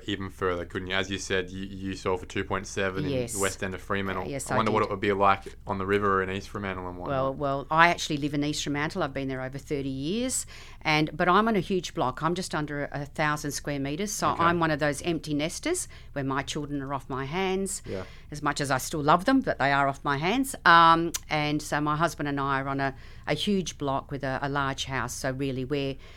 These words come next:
Speaker 2: we're looking to downsize, and Fremantle is my choice.
Speaker 1: Oh, fantastic.
Speaker 2: Yeah.
Speaker 1: Okay. We, I guess we're segueing into that development style. You just spoke to me about a property that's nearly a thousand square metres. I look at that and go, "Ooh, development options."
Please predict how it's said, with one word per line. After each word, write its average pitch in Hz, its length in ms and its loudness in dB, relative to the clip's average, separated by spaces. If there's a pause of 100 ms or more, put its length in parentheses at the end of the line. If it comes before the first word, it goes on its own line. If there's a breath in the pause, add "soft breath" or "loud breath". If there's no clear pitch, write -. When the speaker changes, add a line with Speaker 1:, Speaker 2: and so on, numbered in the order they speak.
(120)
Speaker 2:
we're 156 160 0
looking 135 240 -4
to 131 100 -6
downsize, 127 800 -6
and 131 340 -2
Fremantle 131 640 -2
is 135 220 -6
my 127 160 -6
choice. - 560 -8
Speaker 1:
Oh, 117 60 -10
fantastic. 113 760 -8
Speaker 2:
Yeah. 120 100 0
Speaker 1:
Okay. 110 360 -2 (140)
We, 143 280 0
I 139 80 6
guess 185 240 2
we're 143 60 6
segueing 127 800 0
into 117 300 -2
that 110 260 4
development 107 640 2
style. 113 320 6
You 107 140 0
just 131 160 -2
spoke 107 320 2
to 107 100 -4
me 120 220 2
about 95 240 6
a 92 80 4
property 101 420 0
that's 92 260 -2
nearly 101 240 -2
a 95 60 0
thousand 98 360 0
square 95 260 0
metres. 101 280 2
I 120 180 8
look 110 200 2
at 107 60 -2
that 104 160 6
and 104 100 -6
go, 101 240 4
"Ooh, 185 300 10
development 151 400 8
options." 110 560 2